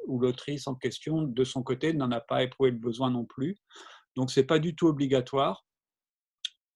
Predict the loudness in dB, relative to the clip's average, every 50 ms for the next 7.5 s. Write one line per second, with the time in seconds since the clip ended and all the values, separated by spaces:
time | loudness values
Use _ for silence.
0 | _ -4 -2 -2 0 0 0 -2 -2 -4 -4 -6 -6 -6 -8 -2 0 0 0 2
1 | 0 0 0 0 -2 -4 -4 -4 -8 -4 0 0 2 4 4 2 2 2 0 0
2 | 0 0 0 -2 -4 -4 -4 -4 -4 -4 -6 -8 -12 -18 -20 -20 -20 -20 -20 -20
3 | _ _ _ 0 0 0 2 2 2 4 4 4 4 4 4 2 2 0 0 0
4 | -2 -2 -4 -4 -2 -2 0 0 2 2 2 2 0 -2 -2 -2 -2 -2 -4 -4
5 | -4 -6 -6 -6 -6 -6 -8 -6 -6 -6 -6 -6 -6 -8 -10 -12 -10 -8 -4 -4
6 | -2 0 -2 -2 -2 -2 -2 0 2 2 2 0 0 -2 -4 -4 -2 -2 -2 -2
7 | -2 -4 -4 -6 -6 -6 -4 -4 -6 -6